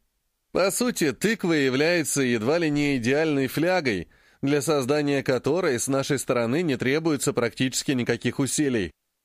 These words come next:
А, да и сидр в подобной фляге можно разливать без проблем и выдавать солдатам в больших количествах», дополняет его Ботан. «И, конечно же, магам», не забывает вставить ещё слово и гидропон.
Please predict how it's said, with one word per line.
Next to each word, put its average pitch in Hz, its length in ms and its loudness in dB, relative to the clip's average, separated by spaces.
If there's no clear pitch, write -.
А, 135 200 0
да 160 140 0
и 147 180 2
сидр 110 360 -2
в - 40 -20
подобной 117 380 0
фляге 139 320 -2
можно 117 280 0
разливать 113 400 0
без 131 160 -4
проблем 101 480 -2
и 254 120 0
выдавать 196 320 0
солдатам 170 580 0
в 143 60 -6
больших 135 320 -2
количествах», 104 640 -4
дополняет 120 560 0
его 160 140 0
Ботан. 101 420 -2
«И, 233 240 2
конечно 190 480 0
же, 147 280 0
магам», 120 540 0
не 170 200 0
забывает 139 580 0
вставить 156 440 -2
ещё 143 220 -2
слово 123 340 -2
и 123 60 0
гидропон. 104 600 -4